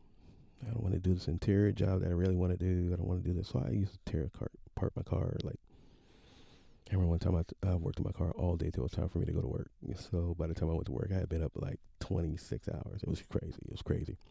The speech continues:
But this day, I just like, man, I just kinda, you know, sometimes you just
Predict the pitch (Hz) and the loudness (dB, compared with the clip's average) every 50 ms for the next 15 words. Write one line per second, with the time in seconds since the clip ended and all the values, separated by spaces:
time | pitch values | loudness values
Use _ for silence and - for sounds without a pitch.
0 | - - - - - - - - - - - - - - - - - - - - | -20 -20 -20 -20 -20 -20 -20 -20 -20 -20 -20 -14 -14 -12 -12 -12 -16 -18 -18 -20
1 | - - - - - - - - - - - - - - - 139 - - 147 151 | -20 -20 -20 -20 -20 -20 -20 -20 -20 -20 -20 -20 -20 -4 0 2 8 10 10 10
2 | 139 123 123 110 95 92 90 - - 87 - - - 92 - - - - 113 107 | 12 10 8 10 10 6 6 4 2 0 0 0 -2 -2 -2 -4 -2 -2 -2 -2
3 | 98 - - - - - - - 170 180 131 98 95 - - - - 127 135 135 | -2 -4 -4 -6 -8 -6 0 2 4 4 4 4 2 -2 -8 -4 -2 0 2 2
4 | 110 - 185 180 - 147 135 120 117 117 117 110 104 - - - | 4 4 4 6 8 8 8 8 8 8 6 6 4 2 -2 -12